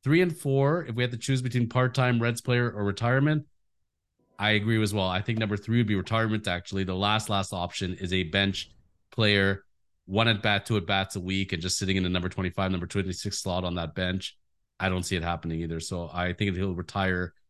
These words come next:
before that happens. But my gut says that he's got something left in the tank. I watched him this year when he came back up. The Reds just have,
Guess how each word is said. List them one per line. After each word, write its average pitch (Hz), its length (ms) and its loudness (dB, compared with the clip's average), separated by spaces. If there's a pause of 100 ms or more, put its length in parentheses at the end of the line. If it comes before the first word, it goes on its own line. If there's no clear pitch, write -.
(120)
before 90 300 -6
that 82 160 -2
happens. 82 420 -6
But 82 280 -6 (440)
my 104 140 2
gut 135 240 2
says 117 380 4
that 104 260 0 (400)
he's 101 160 -4
got 127 240 2
something 135 240 4
left 117 200 2
in 120 80 0
the 110 40 -4
tank. 104 320 2
I 98 80 -6
watched 104 300 -2
him 117 80 0
this 113 180 0
year 113 80 2
when 110 80 2
he 104 60 2
came 104 240 0
back 101 260 0
up. 95 240 0 (460)
The 113 80 2
Reds 151 220 4
just 185 120 0
have, 160 220 0